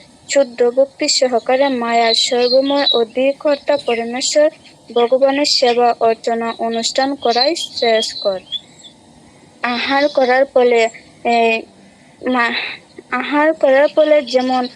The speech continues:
মানুষের ক্ষুধা ক্রমশ নাশ হতে থাকে এবং প্রত্যেক গ্রাস আস্বাদনের মাধ্যমে আরো আরো পুষ্টি, আরো পুষ্টি অনুভব করা যায়, তেমনইভাবে শ্রী ভগবানের চরণ কমলে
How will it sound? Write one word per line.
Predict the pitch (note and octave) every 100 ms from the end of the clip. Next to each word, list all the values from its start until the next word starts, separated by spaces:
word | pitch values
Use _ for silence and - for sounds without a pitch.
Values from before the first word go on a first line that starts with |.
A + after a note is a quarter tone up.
| - - -
মানুষের | B3 B3 C4+ - D#4+ D4+
ক্ষুধা | - C#4+ C4+ A#3+
ক্রমশ | - C4+ B3+ C#4+ D4+ -
নাশ | B3 B3 - -
হতে | - F3
থাকে | A3 - F#3+ - _ _
এবং | - A#3 B3+ C#4+ D#4
প্রত্যেক | B3 B3 - - D4 D4+ -
গ্রাস | A#3+ B3 C4+ -
আস্বাদনের | A#3 - C4+ C4+ C#4+ C#4+
মাধ্যমে | B3+ A3+ A#3 B3+ C4 C4+ -
আরো | A3+ A3+ C4
আরো | C#4+ - A#3+ B3+ D#4+ - - - -
পুষ্টি, | B3+ C4 - D4 D#4 D#4 -
আরো | - B3 A#3 C4+ D4 -
পুষ্টি | B3 A#3+ - D4+
অনুভব | D4 B3+ A#3+ C4 D4+
করা | - A#3+ A#3+
যায়, | B3 C#4 E4 - - -
তেমনইভাবে | B3+ C4 C#4 D#4 D#4+ C4+ C4 D4+ F#4+ -
শ্রী | - B3
ভগবানের | A#3 A#3 B3 C4+ C#4 C#4+ D4 D4
চরণ | C4+ B3 B3 B3
কমলে | B3 B3+ B3 B3+ C4 C#4+